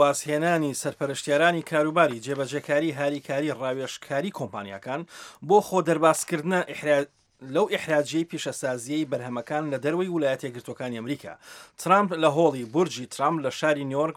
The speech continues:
بە ڕۆژنامەوانانی ڕاگەیاند کە سەرپەرشتیارانی دەسەڵاتی جێبەجێکردن کاتێک پرسەکە پەیوەندی بە بەرهەمی ناوخۆ دەبێت، کاروبارەکانیان بە ڕێکوپێکی و بە ڕژدی ئەنجام نادەن. ئەو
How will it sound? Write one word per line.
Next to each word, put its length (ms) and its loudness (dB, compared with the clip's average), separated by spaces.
بە 140 4
ڕۆژنامەوانانی 800 -2
ڕاگەیاند 400 0
کە 80 0
سەرپەرشتیارانی 880 2
دەسەڵاتی 480 -4
جێبەجێکردن 640 -6
کاتێک 380 0
پرسەکە 400 -6
پەیوەندی 460 0
بە 120 2
بەرهەمی 400 -2
ناوخۆ 360 -4
دەبێت، 240 -4
کاروبارەکانیان 800 4
بە 120 2
ڕێکوپێکی 520 -6
و 100 -4
بە 120 0
ڕژدی 280 -10
ئەنجام 320 -6
نادەن. 260 -12
ئەو 100 8